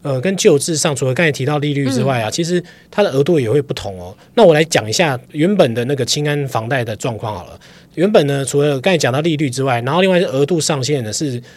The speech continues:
Speaker 1: 一千万来说的话，额度上限是在八成，所以是八百万。那贷款年限的话是规定是三十年，那宽限期呢也是三年。那新的青安方案呢，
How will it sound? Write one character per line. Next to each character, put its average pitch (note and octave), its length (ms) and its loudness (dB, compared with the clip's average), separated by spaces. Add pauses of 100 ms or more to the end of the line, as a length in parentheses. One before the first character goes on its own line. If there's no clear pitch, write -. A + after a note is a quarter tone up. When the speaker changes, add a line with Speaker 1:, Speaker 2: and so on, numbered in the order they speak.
(100)
Speaker 1:
一 F#3+ 100 -4
千 F3+ 200 2
万 D#3+ 160 2
来 A#2+ 120 0
说 C3 180 -2
的 B2 80 0
话， B2+ 220 -2 (220)
额 D#3+ 80 -2
度 G3 100 2
上 F#3 120 2
限 E3+ 100 0
是 E3+ 60 0
在 D#3+ 100 2
八 C#3 260 -2
成， G#2+ 200 -4
所 D3 80 0
以 D3 40 2
是 C#3+ 100 -4
八 C#3 220 0
百 G2+ 200 -6
万。 G#2 240 -6 (360)
那 A3 100 4
贷 A3+ 160 4
款 D3+ 160 0
年 C3 140 -2
限 E3+ 180 2
的 B2+ 180 -2
话 D#3+ 180 -2
是 B2+ 400 -4
规 D3+ 180 2
定 D3 100 -2
是 C3+ 120 -4
三 D3 240 -2
十 A2 220 -4
年， G2+ 240 -12 (300)
那 F3+ 200 0
宽 G#3+ 180 2
限 G#3+ 180 6
期 B2 180 -2
呢 B2 120 -2
也 G#2+ 100 -4
是 C#3 100 -6
三 A2 280 -6
年。 F2+ 160 -16 (360)
那 G#3+ 240 0
新 B3+ 300 -2
的 G#3 100 6
青 F#3 240 0
安 F3 140 0
方 D3+ 160 -4
案 D#3 200 -2
呢， A#2+ 120 -6